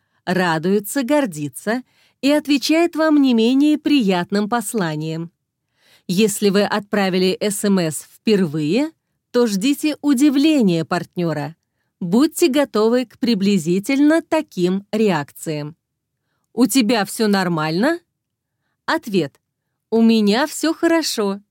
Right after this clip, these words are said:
я просто очень соскучилась по тебе". "Где ты находишься? Я сейчас приеду".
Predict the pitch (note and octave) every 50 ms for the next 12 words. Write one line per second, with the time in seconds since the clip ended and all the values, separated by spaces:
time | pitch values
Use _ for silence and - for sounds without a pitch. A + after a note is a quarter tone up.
0 | _ - G3 F3+ G#3 A3+ A3 - A#3 A#3 A3 G3+ - A#3+ A#3 - - B3 B3 A3+
1 | G3+ - - F#3 F#3 F3 - F3+ F#3 - - _ - F#3+ A3 C#4 C4 - C#4+ C4+
2 | B3 A#3+ B3 - - _ - F#3 F3 - - G3+ G#3 F3 D#3 D3 C#3+ D3 D3 -
3 | _ _ _ _ _ _ _ _ _ _ _ _ _ _ _ _ _ _ _ _
4 | _ - F#3+ F3 F#3+ C4+ B3 D#4+ E4 - F4+ E4 F4 E4 - - G#3+ F3+ D3 D3+
5 | D#3 - - - F3+ D3+ - _ _ - E3 F#3 G3 B3 B3+ - E4+ E4+ - D#4
6 | D4+ D4 - - E4+ E4 D#4 B3+ G3+ F3+ F3 D#3 F3 F3+ F#3